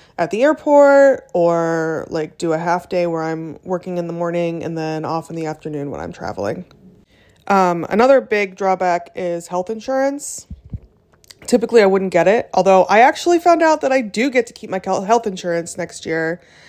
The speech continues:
So if you listen to my episode about how I'm using healthcare dot gov, that's now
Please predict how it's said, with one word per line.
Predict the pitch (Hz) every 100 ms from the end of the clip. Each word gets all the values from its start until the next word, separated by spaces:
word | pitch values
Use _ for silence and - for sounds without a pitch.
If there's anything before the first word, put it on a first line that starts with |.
| - - - -
So | - 190 185 185
if | 185 214
you | 208
listen | 196 214 269
to | 226
my | 202
episode | 202 202 - 185 175
about | 180 165
how | 180
I'm | 190 180
using | 180 185 180 170 165
healthcare | 170 190 - 185
dot | 175 -
gov, | 180 170 165 170
that's | - 190 202 -
now | 214 202 196 185 170